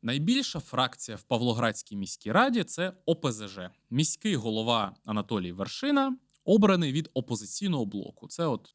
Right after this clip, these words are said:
попередня версія О П З Ж чотирнадцятого дев'ятнадцятих років. Ну, мабуть, не можеш він захищати, та, просто російську культуру і російську історію. Ну,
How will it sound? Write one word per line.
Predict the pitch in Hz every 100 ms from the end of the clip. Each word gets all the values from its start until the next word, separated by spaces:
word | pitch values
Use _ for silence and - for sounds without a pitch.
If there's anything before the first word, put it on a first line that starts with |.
| _
попередня | 120 123 143 147 117
версія | 113 117 - -
О | 107
П | 98 104
З | 110
Ж | 123 180 143
чотирнадцятого | - - 107 113 143 - 104 95 92 107 117
дев'ятнадцятих | 101 95 90 - 113 - 98 - -
років. | 92 90 - - _ - _ -
Ну, | 269 269 - _ -
мабуть, | 113 160 269 - _
не | 107
можеш | 143 262 190 - -
він | 95 -
захищати, | 110 113 - 113 - 82 _ - _
та, | - 160 147
просто | _ 104 - -
російську | 101 101 110 - -
культуру | - 120 180 127
і |
російську | 98 - 98 - -
історію. | - - - -
Ну, | 143